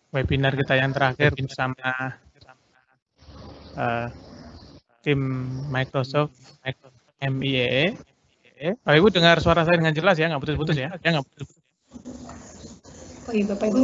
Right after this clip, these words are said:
Speaker 2: minta responnya dong, apakah bisa menerima suara Pak
Speaker 1: Iya.
Speaker 2: Pur dengan jelas? Eh, Pur lagi, Pak Nur.
Speaker 1: Tolong dijawab di Q and A ya. Nanti jangan bisa ketik gitu. Oke, eh, materi hari ini adalah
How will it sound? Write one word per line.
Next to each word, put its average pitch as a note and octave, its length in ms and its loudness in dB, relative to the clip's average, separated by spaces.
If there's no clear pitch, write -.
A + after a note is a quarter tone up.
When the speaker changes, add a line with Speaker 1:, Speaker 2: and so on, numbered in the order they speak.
Speaker 2:
minta G#3 160 8
responnya A3 480 4
dong, C4 160 6
apakah G#3 240 4
bisa G3 240 2
menerima F#3 400 0
suara E3+ 320 4
Pak C#3+ 160 2
Speaker 1:
Iya. C#3 80 0
Speaker 2:
Pur F3 80 2
dengan D#3 320 0
jelas? D3+ 240 2
Eh, D#3 160 4
Pur C4 160 8
lagi, F#3 320 2
Pak G#3+ 160 0
Nur. B3+ 240 8
Speaker 1:
Tolong D#3+ 240 4
dijawab D3 560 2
di C#3 560 0
Q E3 160 0
and C#3+ 160 0
A D#3 160 0
ya. B2 160 -2
Nanti C3+ 160 -6
jangan C3+ 160 -2
bisa B2+ 240 -4
ketik B2 320 -10
gitu. A2+ 240 -16
Oke, G3 240 4
eh, E3+ 480 4
materi E3 560 2
hari C#3 240 2
ini G3+ 320 -2
adalah C#3 560 0